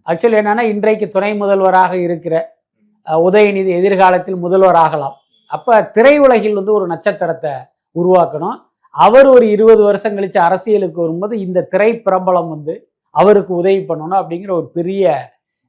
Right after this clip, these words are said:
அஹ், கால்குலேஷன்ல இவரையுமே ஒரு நடிகராக்க முயற்சி பண்றாங்க. ரெட் ஜெயண்ட் தயாரிப்பில் மாரி செல்வராஜ், மணிரத்னம், அருண் ராஜா காமராஜ், இவங்க கிட்ட எல்லாம் ஒரு பேச்சுவார்த்தை நடக்குது, இன்பநிதிக்கான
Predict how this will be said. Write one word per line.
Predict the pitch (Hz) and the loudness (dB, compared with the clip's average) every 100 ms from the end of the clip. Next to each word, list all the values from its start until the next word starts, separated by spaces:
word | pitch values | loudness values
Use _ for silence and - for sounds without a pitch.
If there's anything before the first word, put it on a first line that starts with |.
| - | -10
அஹ், | 139 139 | -10 2
கால்குலேஷன்ல | 175 226 233 196 160 190 254 208 | 4 4 2 0 0 -2 -2 0
இவரையுமே | 214 247 247 233 240 240 | 4 6 4 2 -2 -4
ஒரு | 185 | -4
நடிகராக்க | 170 180 202 202 180 185 | -2 -2 -2 2 0 0
முயற்சி | 165 180 180 165 | -6 -6 -6 -10
பண்றாங்க. | 147 147 139 147 139 _ _ _ _ | -10 -8 -10 -10 -14 _ _ _ _
ரெட் | 160 196 196 | 0 0 2
ஜெயண்ட் | 254 254 240 | 4 4 0
தயாரிப்பில் | - 190 202 202 185 226 330 | 0 2 4 2 0 -4 -4
மாரி | - 156 190 233 226 - | -4 2 4 4 0 -4
செல்வராஜ், | 196 185 180 208 233 _ _ _ 139 | -2 0 0 0 -2 _ _ _ -12
மணிரத்னம், | 151 190 214 202 202 180 202 - _ _ _ _ _ - | -8 -2 0 0 -2 -4 -4 -8 _ _ _ _ _ -2
அருண் | 160 208 233 | 2 2 4
ராஜா | 220 196 170 | 2 4 2
காமராஜ், | 160 151 151 135 123 _ - | -2 -4 -6 -10 -14 _ -14
இவங்க | - 208 220 | -2 0 0
கிட்ட | 208 196 | 0 0
எல்லாம் | 208 233 | 0 0
ஒரு | 196 | -2
பேச்சுவார்த்தை | 190 202 208 185 - 156 | -4 -4 -2 -2 -2 -8
நடக்குது, | 147 160 139 139 _ _ | -8 -8 -12 -18 _ _
இன்பநிதிக்கான | 160 190 208 196 165 160 160 | -10 -4 -4 -4 -6 -6 -6